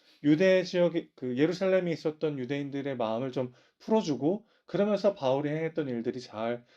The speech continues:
자연스럽게 복음이 전해지는 일, 요게 이제 야고보를 비롯한 예루살렘 교회 지도자들의 이제 큰 그림이었던 거죠.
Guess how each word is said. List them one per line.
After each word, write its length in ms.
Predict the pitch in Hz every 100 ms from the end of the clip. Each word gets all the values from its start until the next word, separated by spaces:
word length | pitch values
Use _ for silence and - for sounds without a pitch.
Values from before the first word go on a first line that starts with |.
| _
자연스럽게 600 | - 127 123 127 117 120
복음이 300 | 117 123 131
전해지는 640 | 127 110 120 123 123 113 104
일, 220 | 98 92 _ - -
요게 280 | 165 220 202
이제 200 | 185 175
야고보를 480 | 123 131 147 147 139
비롯한 520 | 127 123 143 165 190 _ _
예루살렘 500 | 127 135 143 147 131
교회 200 | 123 131
지도자들의 580 | 123 - 123 123 117 139
이제 140 | 120 135
큰 240 | - 202
그림이었던 480 | - 127 131 123 123
거죠. 300 | 95 123 165